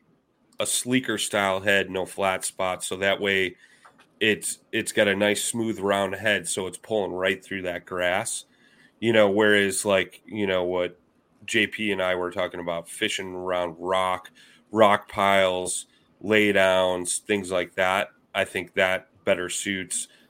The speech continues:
like, that casting jig or a football jig, so to speak.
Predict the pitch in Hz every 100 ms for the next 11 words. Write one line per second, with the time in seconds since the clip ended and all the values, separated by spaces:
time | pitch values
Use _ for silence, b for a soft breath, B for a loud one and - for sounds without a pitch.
0 | _ 90 - 92 87 104 92 90 - 92
1 | 85 82 90 87 87 85 - - 87 87
2 | 85 85 85 90 85 82 - 85 80 78
3 | 85 82 80 - - 82 82 101 85